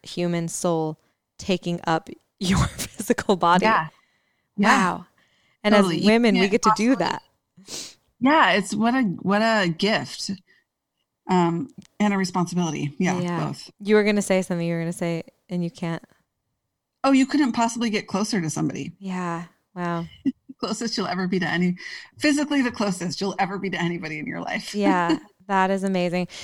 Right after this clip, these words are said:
Speaker 1: It actually, um, I scre-, I, I told you this, but I screenshotted one of your Instagram posts the other day, and it's reminding me of it. C-, can I read it to everyone?
Speaker 2: Yeah, go for it.
Speaker 1: Amazing. So Allie wrote this beautiful post about, um, being pregnant and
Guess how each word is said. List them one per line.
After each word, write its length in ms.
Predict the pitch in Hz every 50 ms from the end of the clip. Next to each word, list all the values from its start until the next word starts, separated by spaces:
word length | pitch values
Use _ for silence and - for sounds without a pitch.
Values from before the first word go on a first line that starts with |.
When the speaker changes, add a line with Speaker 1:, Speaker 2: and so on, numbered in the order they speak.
| - - - -
Speaker 1:
It 120 | 214 208
actually, 440 | 202 196 196 - 226 208 196 185 -
um, 340 | - 180 175 175 165 - - - -
I 200 | 185 180 175 175
scre-, 280 | 175 - - - 180 - -
I, 100 | 175 180 175 - - _ -
I 60 | 185
told 220 | 175 - 190 185 185
you 80 | 180
this, 160 | 165 170 -
but 80 | - 170
I 60 | 170
screenshotted 680 | 170 - - - 180 175 180 175 - 175 165 160 165 151
one 160 | 156 170 165
of 80 | 165 151
your 100 | 160 160
Instagram 420 | 170 170 170 190 165 165 160 160
posts 240 | - 170 156 151 -
the 60 | 165
other 120 | 160 151 156
day, 160 | 156 156 156
and 80 | 156 156
it's 160 | 160 - -
reminding 380 | 165 165 160 156 160 165 160
me 80 | 160 156
of 100 | 151 147
it. 180 | 156 156 - - _ -
C-, 60 | - - _ _ _
can 140 | - - 170
I 40 | 165
read 220 | 160 156 156 147
it 80 | 170 -
to 60 | - 190
everyone? 340 | 175 170 185 185 190 202 220
Speaker 2:
Yeah, 260 | 254 277 233 160 147 - -
go 60 | 240 214 -
for 140 | 196 160
it. 140 | 143 - - -
Speaker 1:
Amazing. 340 | 190 185 175 165 160 160 165
So 280 | 165 - 180 175 175 - - - - - - - - - - -
Allie 260 | - 185 185 185 185
wrote 180 | 180 180 180 -
this 120 | 180 -
beautiful 460 | - - 185 185 175 170 - 175 165
post 320 | - 180 165 160 160 - 175
about, 440 | 160 165 160 156 151 - - _ -
um, 320 | 185 180 165 160 156 170 170
being 240 | - 185 175 175
pregnant 400 | - - 190 175 165 170 165 156
and 340 | - 170 170 165 165 160 -